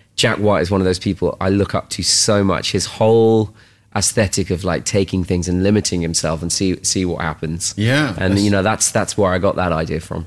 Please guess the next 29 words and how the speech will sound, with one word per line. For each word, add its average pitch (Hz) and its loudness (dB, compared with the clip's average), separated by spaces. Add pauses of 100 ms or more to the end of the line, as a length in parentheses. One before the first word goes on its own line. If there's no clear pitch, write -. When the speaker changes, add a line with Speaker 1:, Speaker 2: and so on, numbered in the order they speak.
(140)
Speaker 2:
And, 120 -2
you 135 4
know, 127 4
it's 117 0
funny. 117 0
This 110 -4
is, 98 -4
um, 90 -6 (260)
this 107 -6
is, 87 -4 (100)
this 120 -6
is 101 -6 (240)
how 92 -4
I, 87 -4 (400)
my 87 -2
music 95 0
career 90 -6
started. 92 -4 (420)
I, 95 -2
I 104 0
grew 110 0
up 135 -2
singing 151 2
in 101 0
churches, 104 -4 (120)
storefront 117 -2
churches, 92 -6
small 110 0
churches 92 -8